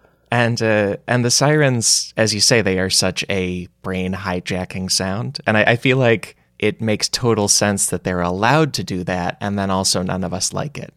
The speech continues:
It's a really, it's a really perfect overlap of, this is a public necessity, none of the public is happy about it,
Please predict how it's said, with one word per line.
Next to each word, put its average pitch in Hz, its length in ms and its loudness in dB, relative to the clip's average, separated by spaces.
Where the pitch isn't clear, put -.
It's 196 200 -4
a 208 60 -2
really, 113 840 0
it's - 180 -4
a 101 60 -2
really 107 480 0
perfect 113 400 -2
overlap 92 680 -2
of, 90 220 -2
this 127 160 -2
is 107 120 -2
a 98 60 -2
public 98 380 -4
necessity, 92 720 -6
none 107 240 2
of 95 120 -2
the 95 100 -2
public 92 680 -4
is 95 160 -4
happy - 320 -6
about - 340 -10
it, - 140 -16